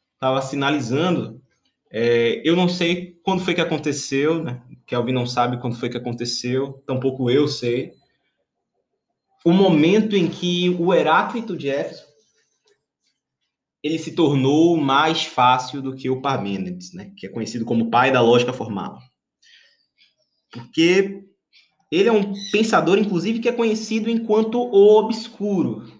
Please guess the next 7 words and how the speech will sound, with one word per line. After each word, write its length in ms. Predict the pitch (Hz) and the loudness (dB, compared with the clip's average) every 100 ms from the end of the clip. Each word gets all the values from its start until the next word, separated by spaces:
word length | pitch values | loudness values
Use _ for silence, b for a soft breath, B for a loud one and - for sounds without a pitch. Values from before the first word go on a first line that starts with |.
| _ | _
né? 220 | 101 123 - _ _ _ _ _ _ b b b b | -20 -20 -20 _ _ _ _ _ _ b b b b
E 140 | 113 156 | -4 0
há 100 | 180 | 2
muitos 500 | 165 185 277 302 - | 2 2 2 -2 -12
conceitos 960 | - 175 143 - 151 127 117 - - - - | -6 -4 -4 -6 -6 -6 -10 -16 -20 -20 -12
que 180 | 160 143 | -8 -8
são 680 | - - 147 127 107 - | -10 -6 -4 -4 -6 -10